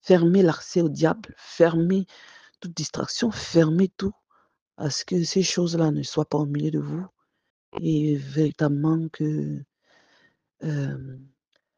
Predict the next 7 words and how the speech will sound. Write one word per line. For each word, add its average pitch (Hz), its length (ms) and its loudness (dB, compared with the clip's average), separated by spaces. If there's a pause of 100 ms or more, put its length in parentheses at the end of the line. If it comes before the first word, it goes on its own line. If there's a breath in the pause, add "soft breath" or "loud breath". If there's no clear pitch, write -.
(720)
la 156 180 0
sainteté 175 1120 2 (160)
et 147 560 -6 (600)
la 135 220 -8
séparation 170 760 0
des 156 120 -2
choses 160 460 -6